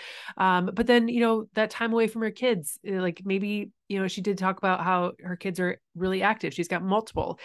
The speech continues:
kids, um, and just being the one that's there to go get them and take them places and, uh, run them here and there. Like, she wouldn't be able to do that anymore. She'd have to find help. She'd have to ask for help. And that's not something she's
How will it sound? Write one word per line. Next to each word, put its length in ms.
kids, 400
um, 400
and 140
just 240
being 400
the 100
one 260
that's 260
there 240
to 80
go 180
get 220
them 280
and 100
take 200
them 180
places 500
and, 220
uh, 180
run 240
them 140
here 260
and 120
there. 300
Like, 200
she 160
wouldn't 140
be 60
able 120
to 40
do 140
that 80
anymore. 340
She'd 120
have 100
to 100
find 300
help. 360
She'd 180
have 100
to 140
ask 280
for 100
help. 220
And 80
that's 220
not 220
something 220
she's 340